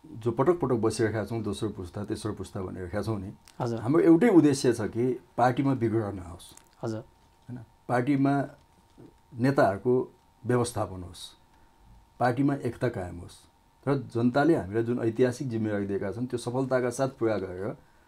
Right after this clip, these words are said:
Speaker 1: आउने चुनावमा, होइन, छाती खोलेर फेरि नेकपालाई भोट माग्न सक्ने एउटा साहस हामीले बनाएर जाउँ।
Speaker 2: हजुर।
Speaker 1: हाम्रो यति नै हो उद्देश्य।
Speaker 2: हजुर।
Speaker 1: अब यो उद्देश्य पुरा गर्नको निम्ति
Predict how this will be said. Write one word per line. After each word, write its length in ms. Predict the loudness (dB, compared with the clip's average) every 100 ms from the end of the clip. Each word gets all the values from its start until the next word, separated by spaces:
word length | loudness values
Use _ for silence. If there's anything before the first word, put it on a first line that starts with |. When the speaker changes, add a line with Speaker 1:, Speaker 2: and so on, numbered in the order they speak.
| _ _ 2
Speaker 1:
आउने 260 | 6 6
चुनावमा, 440 | 6 4 2 0 -6 -12 _ _ _ -10
होइन, 140 | -10
छाती 320 | -4 -2 2 0
खोलेर 360 | 2 2 2
फेरि 220 | 4 6
नेकपालाई 460 | 6 4 0 0 -2
भोट 280 | -2 -6 -4
माग्न 240 | -4 -4
सक्ने 320 | 0 0 0 -8 -10 _ _ _ _ -8
एउटा 140 | -2 -2
साहस 400 | 0 0 0 -2
हामीले 400 | -8 -4 -2 -4 -6 -4
बनाएर 280 | -2 -2 -4
जाउँ। 200 | -6 -8 -14 _ _ _ _ -10
Speaker 2:
हजुर। 160 | -6 0
Speaker 1:
हाम्रो 220 | 0 2 6
यति 220 | 6 10
नै 120 | 10
हो 100 | 10
उद्देश्य। 400 | 8 -2 -4 -10 -20 _ -12 -8
Speaker 2:
हजुर। 200 | -8 -10 _ 2
Speaker 1:
अब 280 | 6 6 4 -6
यो 340 | 2 4 2 2
उद्देश्य 340 | 10 10 10
पुरा 260 | 6 6 6
गर्नको 360 | 6 4 2 -2
निम्ति 440 | -2 0 0 0